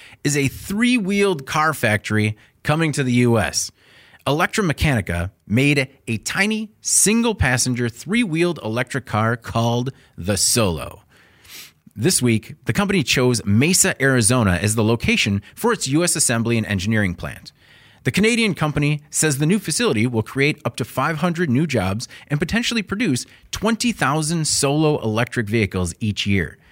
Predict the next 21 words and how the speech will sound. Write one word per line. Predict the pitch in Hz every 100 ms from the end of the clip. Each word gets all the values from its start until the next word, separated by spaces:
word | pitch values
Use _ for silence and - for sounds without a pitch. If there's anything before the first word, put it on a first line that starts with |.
| - - -
The | 120
Solo | - 240 156 110 123 - _ _
has | 135 135
a | 117
range | 95 151 190 151
of | 110
one | 107
hundred | 156 143
miles, | 156 165 104 104 - _ _ -
a | 110
top | - 170
speed | - - 202
of | 110 -
eighty | 220 214
miles | 127 101 98
per | -
hour, | 87 95 120 - _
and | - 110
sells | 160 202
for | 180 147
about | 113 117